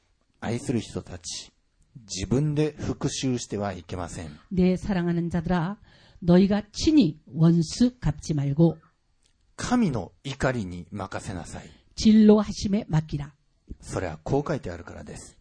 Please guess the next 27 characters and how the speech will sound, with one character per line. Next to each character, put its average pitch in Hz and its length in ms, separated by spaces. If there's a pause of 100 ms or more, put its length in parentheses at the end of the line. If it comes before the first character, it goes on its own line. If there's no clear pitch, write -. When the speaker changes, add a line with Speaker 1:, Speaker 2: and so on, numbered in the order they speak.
Speaker 2:
기 - 140
록 160 160
하 165 120
였 156 220
으 - 20
되, 170 260 (1120)
Speaker 1:
復 - 240
讐 196 260
は 156 320
私 120 360
の 135 160
す - 180
る 113 100
こ - 120
と 101 120
で 85 140
あ 82 80
る。 - 60 (220)
Speaker 2:
원 214 280
수 277 260
갚 214 160
는 175 180
것 160 220
이 180 140
내 156 160
게 185 100
있 170 80